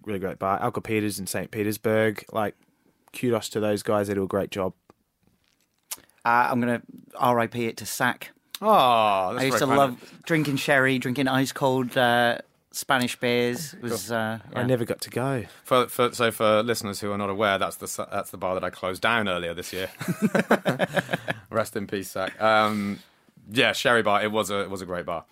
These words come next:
Speaker 3: Um, and then, alive or dead,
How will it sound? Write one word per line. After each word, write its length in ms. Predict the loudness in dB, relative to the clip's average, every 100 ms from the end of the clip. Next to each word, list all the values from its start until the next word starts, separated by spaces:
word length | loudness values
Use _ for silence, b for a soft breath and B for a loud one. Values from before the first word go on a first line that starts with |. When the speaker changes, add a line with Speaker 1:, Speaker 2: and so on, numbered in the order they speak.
| b b b 0
Speaker 3:
Um, 680 | 2 2 0 -2 -4 -6 _ -6
and 260 | -2 -2 0
then, 680 | 2 4 2 0 -4 -6 -10 -10
alive 300 | 0 0 0
or 80 | -2
dead, 420 | -2 -2 -2